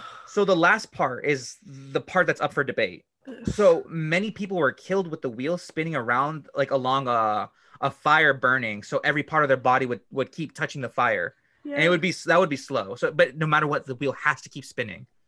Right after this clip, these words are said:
Speaker 2: Yeah.
Speaker 1: So you're gonna not only die of, like, whatever, you're gonna die of, like, wanting to vomit too.
Speaker 2: Ugh.
Speaker 1: And, uh, I, I,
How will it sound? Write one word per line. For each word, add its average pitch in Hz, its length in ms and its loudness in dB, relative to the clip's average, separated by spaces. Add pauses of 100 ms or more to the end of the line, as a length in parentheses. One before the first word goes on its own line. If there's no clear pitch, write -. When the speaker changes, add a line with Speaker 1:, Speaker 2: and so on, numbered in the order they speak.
(140)
Speaker 2:
Yeah. 269 320 -14 (180)
Speaker 1:
So 160 60 0
you're 180 160 2
gonna 233 160 4
not 196 160 4
only 208 200 0
die 151 320 2
of, 160 140 0
like, 113 300 0 (920)
whatever, 151 540 4
you're 156 160 -6
gonna 143 140 0
die 123 220 2
of, 113 100 -2
like, 110 140 -2
wanting 113 200 -6
to 110 60 -4
vomit 101 340 -4
too. 101 320 -8 (500)
Speaker 2:
Ugh. 311 140 -14 (1300)
Speaker 1:
And, 180 240 2
uh, 135 520 4 (1200)
I, 170 140 -6 (180)
I, 185 160 4